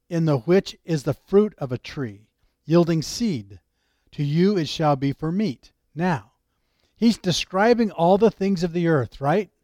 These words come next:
And e-, all of it is nes-, necessary for me to live. Now, when we take the mind of flesh in it, we have an imagination that errs from the truth.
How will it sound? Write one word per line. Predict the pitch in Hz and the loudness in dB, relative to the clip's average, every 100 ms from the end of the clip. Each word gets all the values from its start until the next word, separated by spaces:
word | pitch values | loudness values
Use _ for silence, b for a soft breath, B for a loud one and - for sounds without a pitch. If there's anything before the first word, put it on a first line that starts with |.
| _ _ _ _ _ - | _ _ _ _ _ -6
And | 147 151 | -6 -4
e-, | 160 170 - | -2 -2 0
all | 170 233 240 | 2 6 6
of | 185 | 6
it | 165 165 - | 2 0 -4
is | 156 | -6
nes-, | 131 147 127 - - _ - | -2 -4 -4 -8 -16 _ -6
necessary | 156 220 - 175 - 143 127 123 143 - _ _ _ _ _ _ _ _ - | 2 2 2 -2 -2 -2 -2 -4 -8 -14 _ _ _ _ _ _ _ _ -2
for | 165 | 0
me | 160 | 4
to | 160 | 6
live. | 175 202 143 98 - - _ _ _ _ _ _ _ _ _ _ _ _ _ _ _ _ _ _ _ - | 8 8 6 0 -16 -20 _ _ _ _ _ _ _ _ _ _ _ _ _ _ _ _ _ _ _ 0
Now, | 160 160 | 2 4
when | 156 156 | 4 2
we | 165 | 0
take | 226 240 | 4 4
the | - 180 | 4 2
mind | 185 214 202 | 4 4 4
of | 165 | 0
flesh | - - 269 - | -2 2 4 4
in | 160 135 | 0 0
it, | 135 170 _ _ _ _ _ _ _ _ _ _ - | -2 -4 _ _ _ _ _ _ _ _ _ _ 0
we | 180 | 4
have | 202 190 | 6 6
an | |
imagination | 175 180 190 175 185 214 226 185 | 4 4 2 2 2 2 2 0
that | 170 160 | -2 0
errs | 185 208 196 | 4 6 6
from | - 165 | 2 -2
the | 156 | -2
truth. | - 254 175 127 _ | 4 6 6 2 _